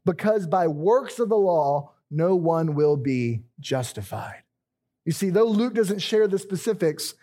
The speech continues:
of Paul's words and testimonies, we can know that Paul is making such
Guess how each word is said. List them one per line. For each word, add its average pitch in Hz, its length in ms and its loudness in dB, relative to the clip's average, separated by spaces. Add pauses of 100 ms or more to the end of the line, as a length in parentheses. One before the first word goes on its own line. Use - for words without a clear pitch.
(100)
of 185 160 2
Paul's 208 320 0
words 180 380 0
and 170 100 -4
testimonies, 151 680 -2 (240)
we 247 160 0
can 190 240 0
know 160 380 2
that 185 200 -4
Paul 214 320 2
is 160 140 0
making 196 400 0
such 185 320 0